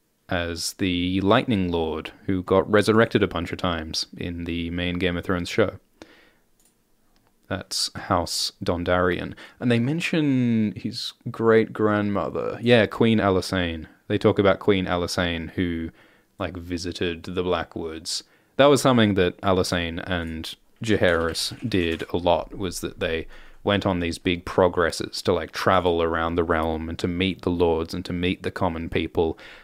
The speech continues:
Alysanne held all of these, uh, women's councils where she, like, met with the women of the realm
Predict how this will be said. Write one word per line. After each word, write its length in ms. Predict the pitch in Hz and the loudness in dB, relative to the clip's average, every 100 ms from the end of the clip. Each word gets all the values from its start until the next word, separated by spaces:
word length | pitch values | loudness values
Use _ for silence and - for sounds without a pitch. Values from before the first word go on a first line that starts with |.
| - | 2
Alysanne 520 | 113 117 120 98 95 | 4 6 4 4 4
held 240 | 101 92 90 | 2 4 4
all 160 | 90 | 2
of 160 | 87 - | 0 -2
these, 500 | 85 82 82 - - | -4 -4 -8 -10 -4
uh, 220 | 92 82 | -2 0
women's 360 | 85 101 107 101 | 2 4 4 2
councils 680 | - 104 104 123 131 - - - - - - - - | 2 2 4 2 2 -2 -10 -18 -20 -20 -20 -6 4
where 160 | 104 | 4
she, 140 | - 95 | 6 4
like, 240 | 90 - | 4 2
met 320 | 95 90 - | 0 0 0
with 360 | 104 90 - - | -2 -2 -4 -12
the 140 | 110 98 | 0 2
women 320 | 90 90 101 | 2 2 2
of 120 | 98 | 4
the 100 | 104 | 6
realm 400 | 101 101 104 104 | 6 6 4 -2